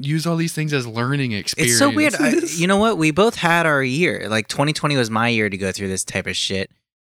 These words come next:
Speaker 2: Twenty twenty-one's your year to go
Speaker 1: It's
Speaker 2: do
Speaker 1: just
Speaker 2: this
Speaker 1: like
Speaker 2: type of shit.
Speaker 1: every fucking, like, every month I just have this, like, catastrophic event that is completely my fault.
Speaker 2: But it's not, it's not a real catastrophic event. It's just a catastrophic event
Speaker 1: For
Speaker 2: of,
Speaker 1: me
Speaker 2: like,
Speaker 1: at
Speaker 2: for,
Speaker 1: the
Speaker 2: like,
Speaker 1: time.
Speaker 2: emotions and,
Speaker 1: Oh,
Speaker 2: like,
Speaker 1: yeah, no, I
Speaker 2: feelings, you know?
Speaker 1: Oh my God,
Speaker 2: Things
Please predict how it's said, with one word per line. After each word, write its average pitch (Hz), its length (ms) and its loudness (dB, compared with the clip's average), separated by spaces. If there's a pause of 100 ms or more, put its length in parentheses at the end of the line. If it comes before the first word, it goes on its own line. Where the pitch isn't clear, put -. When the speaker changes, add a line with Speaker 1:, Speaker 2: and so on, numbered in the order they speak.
(180)
Speaker 2:
Twenty 113 160 -4
twenty-one's 123 440 -4
your 135 120 -2
year 95 240 -4
to 90 80 -6
go 90 80 -4
Speaker 1:
It's 87 100 -10
Speaker 2:
do 127 80 -10
Speaker 1:
just 98 120 0 (120)
Speaker 2:
this - 20 -4
Speaker 1:
like 120 100 -4
Speaker 2:
type - 80 -10
of 123 40 -4
shit. 139 120 0
Speaker 1:
every 151 180 -2
fucking, 139 400 -2
like, 98 180 -4 (100)
every 202 380 2
month 135 520 -2
I 120 120 0
just 127 200 -6
have 131 180 -2
this, 131 120 -6
like, 117 180 -4
catastrophic 139 840 -2
event 117 380 -2
that 117 120 2
is 113 160 0
completely 139 640 -2
my 113 240 0
fault. 98 480 0
Speaker 2:
But 180 120 6
it's 190 100 4
not, 151 280 4
it's - 120 -2
not 214 120 6
a 156 40 4
real 131 280 4
catastrophic 110 560 2
event. 104 240 0
It's - 100 -2
just 131 120 -2
a 135 60 2
catastrophic 117 560 2
event 107 260 0
Speaker 1:
For 135 140 2
Speaker 2:
of, 104 60 -2
Speaker 1:
me 110 40 4
Speaker 2:
like, 101 280 2
Speaker 1:
at 104 40 2
Speaker 2:
for, 117 80 4
Speaker 1:
the 110 60 4
Speaker 2:
like, 107 140 2
Speaker 1:
time. 104 120 -4
Speaker 2:
emotions 110 920 0 (100)
and, 131 80 6
Speaker 1:
Oh, - 60 4
Speaker 2:
like, 107 180 4
Speaker 1:
yeah, 107 160 0
no, 110 420 -2
I 113 60 2
Speaker 2:
feelings, 117 880 4
you 113 80 2
know? 104 360 0
Speaker 1:
Oh 196 120 0
my 113 160 -4
God, 110 240 0
Speaker 2:
Things 139 140 2